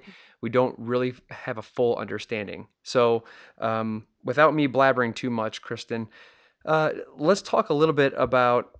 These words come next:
um, exactly why it's important, and then maybe we can kinda go into just a little bit more about narrowing down how much and,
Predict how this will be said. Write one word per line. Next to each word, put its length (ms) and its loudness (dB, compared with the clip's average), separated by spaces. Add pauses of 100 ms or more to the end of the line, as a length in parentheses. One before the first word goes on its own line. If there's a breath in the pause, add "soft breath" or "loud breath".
um, 460 -4 (1000)
exactly 540 0
why 360 0
it's 180 -4
important, 540 -2 (300)
and 160 -2
then 160 0
maybe 180 2
we 80 0
can 140 -6
kinda 240 -4
go 240 0
into 240 -6
just 180 -12
a 60 -2
little 280 -4
bit 220 -2
more 280 -4
about 180 -4
narrowing 300 -6
down 220 -6
how 200 -6
much 480 -6
and, 240 -8